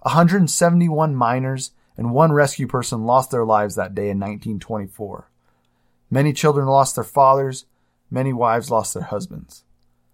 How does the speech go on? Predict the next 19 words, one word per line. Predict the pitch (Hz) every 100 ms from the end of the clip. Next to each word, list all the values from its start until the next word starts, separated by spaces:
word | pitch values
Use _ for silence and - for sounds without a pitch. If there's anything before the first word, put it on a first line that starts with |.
| _ _ _ _ _ _ _
The | 160
big | 143 214 202
question | 185 156 - 123
is, | 120 113 - _ _ _ _
what | 135 127
caused | - 120 110
the | 113
explosion? | 90 - 95 87 - - _ _ _ _ _ _ _ _ - -
You | 139
see, | - 170 160 - _ _ _ _ _ _
back | 175 185 196
in |
those | 175 156 127
days, | 127 123 107 - 120
miners | 120 139 143 117
would | 117
use | 113 113 -
carbide | - 151 147 127 107
headlamps. | - 127 110 - - - -